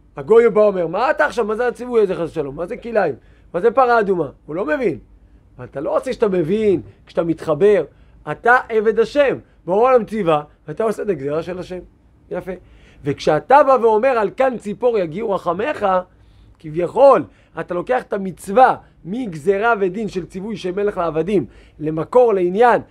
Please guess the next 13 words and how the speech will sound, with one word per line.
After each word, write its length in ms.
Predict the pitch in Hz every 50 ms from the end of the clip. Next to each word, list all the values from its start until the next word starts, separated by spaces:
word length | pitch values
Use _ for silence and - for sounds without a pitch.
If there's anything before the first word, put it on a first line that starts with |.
| _ _
שכאילו 380 | - - 160 - 190 220 233 233
המצוות 540 | 214 202 185 151 - - 233 240 226 226 208
הם 120 | 190 175
לרחמים, 720 | 165 156 151 151 - - 165 165 208 302 320 302 254 196 - - - -
אומר 200 | 175 170 190 202
רש"י, 240 | 220 226 226 - 208
"והוא 180 | 175 156 165 170
לא 80 | 160
לרחמים 400 | 190 202 196 180 170 196 190 190
עשה", 220 | 185 175 - 170 165 - - _ _ -
אז 100 | 170 175
משתקים 440 | 196 196 - 208 196 - 190 185 175
אותו. 180 | 160 151 160